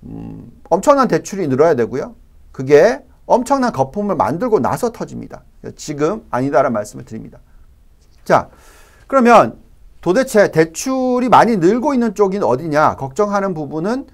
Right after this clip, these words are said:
결국 기업 대출입니다. 그죠? 아까 기준 강화가 일어나고 있는 기업 대출 쪽에서 큰 폭의 대출 증가율이 일어나고 있죠. 자, 과거 보시면 이천 년도, 그죠? 이천팔 년도 위기 때의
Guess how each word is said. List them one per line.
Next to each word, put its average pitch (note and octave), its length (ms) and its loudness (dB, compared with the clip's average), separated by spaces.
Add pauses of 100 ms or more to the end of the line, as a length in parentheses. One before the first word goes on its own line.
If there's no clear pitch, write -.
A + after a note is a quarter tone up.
결국 F3 280 -4
기업 F#3+ 220 -8
대출입니다. - 680 -12
그죠? A3 320 -12 (260)
아까 C#3 460 2
기준 F#3+ 280 -6
강화가 E3 360 4
일어나고 D3 440 0
있는 C3+ 160 -4
기업 D3 200 -4
대출 C3 300 -6
쪽에서 B2+ 640 0 (180)
큰 G#3 220 -8
폭의 D#3+ 500 0 (180)
대출 C#3+ 280 -6
증가율이 D3 360 0
일어나고 C3+ 320 0
있죠. B2+ 360 -4 (280)
자, D3 100 -10
과거 G3+ 300 2
보시면 A3+ 640 -2 (440)
이천 F3 340 -2
년도, F#3 480 -4 (300)
그죠? G3 380 -10
이천팔 G#3 680 -6
년도 A#3 240 -2
위기 E3+ 340 -8
때의 G#3 460 -4